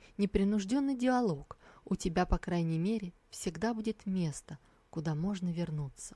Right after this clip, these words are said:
Юноша, который услышал это сегодня, еще не познал горечь тягостных колебаний. Он не познал горечи многих страхов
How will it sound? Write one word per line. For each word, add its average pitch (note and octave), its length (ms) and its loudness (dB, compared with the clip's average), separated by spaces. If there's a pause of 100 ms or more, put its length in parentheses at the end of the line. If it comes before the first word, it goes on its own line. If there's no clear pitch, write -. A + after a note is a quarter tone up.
(600)
Юноша, G#3+ 480 0
который F3 380 -2
услышал A3 640 -4
это F#3+ 180 -4
сегодня, G3 640 -2 (320)
еще A3 360 -2
не A#3+ 120 0
познал A#3 480 0
горечь A3 560 2 (220)
тягостных G3+ 500 -2
колебаний. E3+ 720 -2 (560)
Он G3+ 220 8
не G3+ 80 4
познал A#3 540 4
горечи G#3+ 580 6
многих G#3 400 2
страхов E3+ 540 0